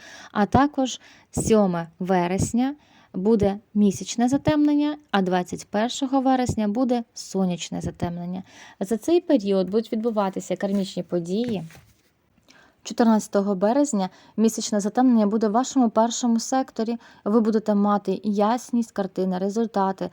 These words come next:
е, за свою активну діяльність, за те, як ви проявляєтеся в світі. Можливо, для вас буде, е, тим самим періодом, коли ви щось для себе зрозумієте стосовно, як ви хочете, щоб вас бачили люди, які у вас навички, ким ви хочете стати,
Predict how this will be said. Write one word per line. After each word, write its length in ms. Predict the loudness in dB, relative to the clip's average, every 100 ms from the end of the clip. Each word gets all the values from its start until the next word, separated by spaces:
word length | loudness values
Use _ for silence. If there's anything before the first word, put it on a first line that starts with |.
| -14 -20 -2
е, 160 | 2 2
за 400 | 2 0 0 -2
свою 380 | -2 0 4 4
активну 440 | 2 0 0 0
діяльність, 580 | 0 0 0 0 -4 -6
за 100 | -4
те, 160 | 0
як 240 | 2 2 -2
ви 40 |
проявляєтеся 640 | -2 2 2 2 0 -4 -6
в 60 |
світі. 560 | -6 -4 -2 -4 -8 -14 -16 -14 0
Можливо, 500 | 2 4 0 0 -2
для 260 | 0 0
вас 500 | 0 0 -2 -2 -4 -4
буде, 460 | -2 -4 -2 -2 -4 -16 -18 -8
е, 180 | -6 -2
тим 180 | 0 0
самим 400 | 0 0 0 -2
періодом, 480 | -2 0 0 -2
коли 280 | -2 -2 0
ви 180 | 0 -2 -6 _
щось 200 | -4 -2
для 120 | -2
себе 300 | -2 -2 -2
зрозумієте 560 | -2 -2 0 0 0 -4
стосовно, 680 | -4 -6 -4 -2 -2 -4 -8 _ -4
як 300 | 2 2 2
ви 80 | -2
хочете, 380 | -2 -4 -6 -6
щоб 200 | -4 -2
вас 160 | -2
бачили 440 | 0 -2 -2 -2 0
люди, 400 | 0 -2 -2 -6 _ _
які 260 | 0 2 0
у 40 |
вас 220 | -2 -2
навички, 600 | 0 0 -2 -4 -10 -10 -4
ким 200 | 0 0
ви 60 |
хочете 360 | 0 -4 -4 -6
стати, 580 | -4 0 0 0 -6